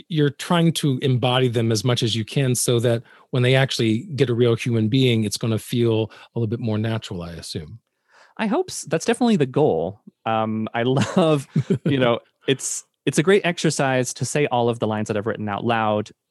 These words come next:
Speaker 2: to see if and when I trip up, if they actually are organic. And the same with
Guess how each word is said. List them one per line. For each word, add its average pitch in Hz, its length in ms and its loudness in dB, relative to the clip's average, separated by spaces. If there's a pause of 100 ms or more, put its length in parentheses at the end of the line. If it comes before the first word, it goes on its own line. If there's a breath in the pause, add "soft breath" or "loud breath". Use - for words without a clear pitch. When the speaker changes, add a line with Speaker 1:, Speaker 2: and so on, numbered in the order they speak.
(200)
Speaker 2:
to 104 440 -4
see 113 560 -2 (340)
if 120 200 0
and 107 100 0
when 107 140 0
I 98 80 -2
trip - 260 -6
up, 160 160 2 (160)
if 117 160 -6
they 104 120 -4
actually 95 440 -6 (460 soft breath)
are 151 240 4
organic. 123 640 -2 (340)
And 135 120 4
the 135 40 4
same 151 420 2
with 147 500 2